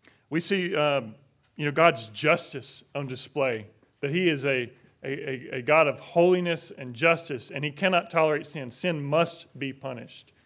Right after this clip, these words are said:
That, that God is a, a righteous God. Jesus lived a perfect, obedient, righteous life. And we see God's mercy in that he poured out his wrath on Jesus so that we could be pardoned, we could be forgiven.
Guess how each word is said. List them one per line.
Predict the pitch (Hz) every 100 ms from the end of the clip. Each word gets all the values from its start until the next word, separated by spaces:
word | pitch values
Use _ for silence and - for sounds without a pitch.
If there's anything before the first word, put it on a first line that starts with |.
| _ _ _
That, | 151 156 - 170
that | 139 147 - - 139
God | 151 180
is | 160 135
a, | 156 120 -
a | 131
righteous | 120 143 151 180 - 139 -
God. | 143 120
Jesus | 92 175 185 160 - 151
lived | 160 147
a | 135
perfect, | - 190 185 170 -
obedient, | 131 117 156 165 143 - _ _
righteous | - 135 160 175 175 147 -
life. | 147 147 135 - _ _ _
And | - 160
we |
see | 185 208
God's | 175 165 147 135
mercy | 147 156 175 - 160
in | 147
that | 147
he | 139 143
poured | - 175 190
out | 170 147
his | 139 113
wrath | 143 156 156 147 -
on | 143 135
Jesus | 120 110 160 165 135 120 - - _ _
so | - 151
that | 143 131
we | 170 185 175
could | - 165 151 - - 127
be | 156 143 120
pardoned, | - 160 151 127 117
we | 156 165
could | 147 131
be | 139
forgiven. | 139 123 135 131 117